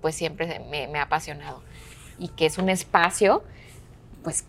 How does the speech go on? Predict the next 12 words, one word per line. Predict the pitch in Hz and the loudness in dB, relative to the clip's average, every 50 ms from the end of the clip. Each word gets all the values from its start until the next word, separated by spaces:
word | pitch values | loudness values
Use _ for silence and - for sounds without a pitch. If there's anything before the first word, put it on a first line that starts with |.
| - - - | -14 -6 -2
para | 175 139 147 139 - | 0 0 0 -2 0
toda | - 175 170 202 | 2 4 4 4
la | 202 190 | 4 2
gente | - 175 160 180 196 | -2 -4 -4 -4 -4
que | - - 196 | -6 -8 -6
quiera | - 165 175 190 202 | -6 -6 -4 -4 -4
venir | 196 180 165 165 175 | -4 -6 -6 -6 -8
a | 185 | -8
hacer, | 190 - - 196 190 190 190 190 - - - - - - - - - - - - - - - - - | -10 -10 -10 -10 -8 -8 -10 -12 -14 -18 -20 -20 -20 -20 -20 -20 -20 -20 -20 -20 -20 -20 -20 -12 -8
pues, | 185 175 170 | -8 -8 -8
algo | 180 175 170 175 185 | -8 -6 -2 -2 -2
de, | 208 208 196 185 180 175 185 170 147 131 117 - - | 0 0 0 0 0 0 -2 -2 -2 -4 -6 -8 -10